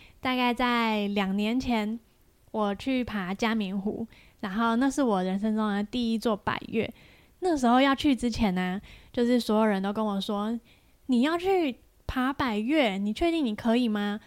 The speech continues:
你这个体力状况你可以吗？”因为我就是属于一个比较瘦小的女生，那我平常也就是没有什么，两年前也没什么在做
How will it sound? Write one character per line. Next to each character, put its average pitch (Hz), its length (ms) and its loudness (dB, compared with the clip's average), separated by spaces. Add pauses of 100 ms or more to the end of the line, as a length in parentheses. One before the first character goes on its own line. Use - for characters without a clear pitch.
(100)
你 233 100 -2
这 339 160 0
个 311 80 0
体 220 220 0
力 277 160 -2
状 269 120 -2
况 262 200 0
你 202 60 -4
可 208 220 -2
以 214 140 0
吗？” 180 320 -6
因 277 100 -4
为 311 160 -4 (220)
我 208 100 -8
就 269 140 -2
是 285 120 -2
属 269 140 -4
于 190 140 -2
一 190 160 -6
个 202 180 -6
比 190 120 -8
较 196 280 -6 (180)
瘦 254 220 -4
小 208 180 -8
的 170 80 -12
女 190 200 -8
生， 190 220 -8
那 226 100 -6
我 208 100 -6
平 196 200 -4
常 202 180 -6
也 196 260 -4
就 214 200 -8
是 208 220 -4 (320)
没 220 100 -2
有 214 120 -2
什 220 140 -2
么， 208 160 -8
两 202 160 -4
年 208 160 -4
前 214 140 -2
也 202 100 -2
没 196 180 -2
什 214 140 -2
么 185 100 -4
在 208 260 -4 (420)
做 214 200 0